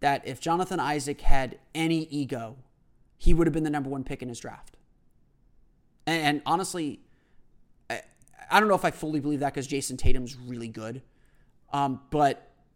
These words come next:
Jonathan Isaac is a really special human being. Um,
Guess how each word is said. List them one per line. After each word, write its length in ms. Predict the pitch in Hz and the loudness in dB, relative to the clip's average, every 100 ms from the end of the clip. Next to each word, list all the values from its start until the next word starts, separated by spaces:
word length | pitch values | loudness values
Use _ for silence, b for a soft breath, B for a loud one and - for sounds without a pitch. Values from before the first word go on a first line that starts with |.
| _ _ _ _ _ _ _ _ _ _ - | _ _ _ _ _ _ _ _ _ _ -10
Jonathan 360 | - 175 226 202 | -2 -2 0 0
Isaac 640 | 175 170 151 131 - - - - _ _ _ _ _ _ _ _ _ _ - | 2 2 -4 -8 -16 -20 -20 -20 _ _ _ _ _ _ _ _ _ _ -6
is 220 | 156 151 | -4 -2
a 60 | |
really 260 | 139 143 143 | -2 -2 -4
special 380 | - - 127 127 | -4 -6 -6 -8
human 260 | 120 113 | -12 -14
being. 200 | 104 - _ _ _ _ _ _ _ - | -16 -20 _ _ _ _ _ _ _ -20
Um, 240 | 180 156 | -16 -16